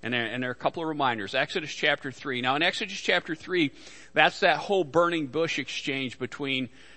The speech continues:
between Moses and God. And remember, um, <clears throat> Moses has been complaining about how what is wasn't all that good. And God comes to him and he says, "Moses, suppose," Moses said,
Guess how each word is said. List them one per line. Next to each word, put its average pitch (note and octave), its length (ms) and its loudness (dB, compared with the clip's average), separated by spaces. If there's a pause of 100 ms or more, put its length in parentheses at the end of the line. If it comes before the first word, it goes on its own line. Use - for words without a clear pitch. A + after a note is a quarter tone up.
(120)
between B2+ 480 0
Moses D3 680 4 (260)
and A#2+ 220 0
God. A2 380 6
And A#2 140 -2
remember, E3+ 400 0 (300)
um, C3 340 8 (120)
<clears throat> C3 240 -4 (240)
Moses F3 560 4
has D3 200 -2
been D#3+ 440 2 (680)
complaining D3+ 840 2
about C3 500 6 (200)
how C3+ 360 2
what C3 300 0
is C#3 340 0
wasn't C3 340 0
all A#2+ 260 4
that A2+ 260 0
good. F#2+ 280 -4 (800)
And B2 240 0
God E3+ 300 6
comes F#3 340 -4
to D#3+ 100 0
him C3+ 120 -2
and C#3 80 0
he C3 60 -2
says, D3+ 320 -2
"Moses, G3+ 420 2
suppose," G3 580 2
Moses G3 420 6
said, C3+ 200 2